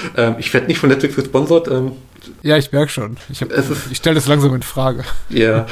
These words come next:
Speaker 1: es ist hab-, aber eine der Quellen aktuell und neben Amazon Prime, wo du halt, ähm, diese ganzen Nischenfilme noch sehen kannst. Also kein anderer liefert dir das mehr ab. Also, ähm,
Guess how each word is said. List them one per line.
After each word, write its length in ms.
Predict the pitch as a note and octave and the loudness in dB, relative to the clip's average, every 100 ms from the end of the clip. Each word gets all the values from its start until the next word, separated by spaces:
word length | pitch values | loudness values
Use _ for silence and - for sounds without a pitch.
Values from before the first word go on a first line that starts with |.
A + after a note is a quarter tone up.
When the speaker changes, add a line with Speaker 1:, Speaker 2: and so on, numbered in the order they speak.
| C#3+ | -4
Speaker 1:
es 120 | A2+ | -2
ist 140 | - E3+ | 0 2
hab-, 240 | E3+ - | 0 -2
aber 180 | C#3 - | -6 -2
eine 200 | D#3+ F3+ | 2 4
der 160 | E3+ D3 | 4 0
Quellen 360 | - C3+ F3 | 2 2 4
aktuell 520 | D#3 - - C3 C3 | 0 -2 0 4 4
und 380 | C3 B2+ B2 A#2+ | 4 2 -2 0
neben 140 | B2+ B2 | 2 4
Amazon 360 | B2+ B2 B2+ | 2 2 0
Prime, 280 | B2+ A#2 A#2+ | 0 0 2
wo 100 | A#2 | 2
du 160 | C#3+ C3+ | 4 4
halt, 260 | B2 B2 B2 | 2 2 0
ähm, 340 | A2 G#2+ A2 - | -2 -4 -8 0
diese 180 | A#2+ A#2+ | 2 4
ganzen 320 | B2+ B2 C3+ | 2 0 -2
Nischenfilme 440 | C3 C#3+ C#3 B2+ | -2 -2 0 2
noch 100 | A#2+ | 2
sehen 200 | C#3 F3 | 2 2
kannst. 260 | F#3 A#2 - | 0 -2 0
Also 380 | A2+ A2+ A2 - - - - - - | 2 2 0 -6 -18 -18 -18 -18 -6
kein 220 | - D3 | -2 0
anderer 500 | C#3+ E3+ E3 C#3+ - | 0 0 2 2 2
liefert 280 | C#3+ D3 D#3 | -2 2 4
dir 60 | |
das 180 | D3 C#3+ | 2 2
mehr 100 | C3 | 0
ab. 160 | - - | -2 0
Also, 400 | A#2 A2 A2+ A2+ - - - - - - - - - - | 0 0 -4 -6 -14 -20 -20 -20 -20 -20 -16 -14 -8 0
ähm, 340 | A#2+ A#2+ | 2 2